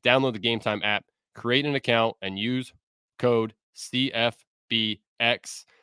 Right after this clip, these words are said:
and twenty for twenty dollars off your first purchase. Again, that was C F B X for twenty dollars off your first purchase.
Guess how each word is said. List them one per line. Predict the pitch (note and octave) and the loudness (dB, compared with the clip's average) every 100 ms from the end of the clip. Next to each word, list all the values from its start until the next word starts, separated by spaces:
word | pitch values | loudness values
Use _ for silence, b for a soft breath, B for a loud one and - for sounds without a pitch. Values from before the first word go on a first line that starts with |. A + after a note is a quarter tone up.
| b - | b -2
and | C#3 | -2
twenty | - D3 E3+ C3 | 0 0 0 -2
for | - C3 | -6 -4
twenty | C#3 D3 | 0 2
dollars | C#3+ C#3 A2+ | 2 0 0
off | B2+ - | 0 -2
your | A#2 | -8
first | A#2+ G#2+ | -6 -4
purchase. | A#2 A2 F#2+ | -4 -4 -8
Again, | G#2 G#2+ | -6 -6
that | G2+ | -6
was | F#2+ | -10
C | - C#3+ B2+ | -8 -2 -2
F | B2 | -2
B | - B2 | -2 0
X | A#2 A2 | 0 -4
for | - | -14
twenty | - B2 C#3+ | -6 -2 0
dollars | C3+ A2 | -2 -2
off | G#2 - | -4 -4
your | - | -12
first | F2+ F#2 - | -12 -10 -6
purchase. | C3 C#3 C3 | -4 -6 -10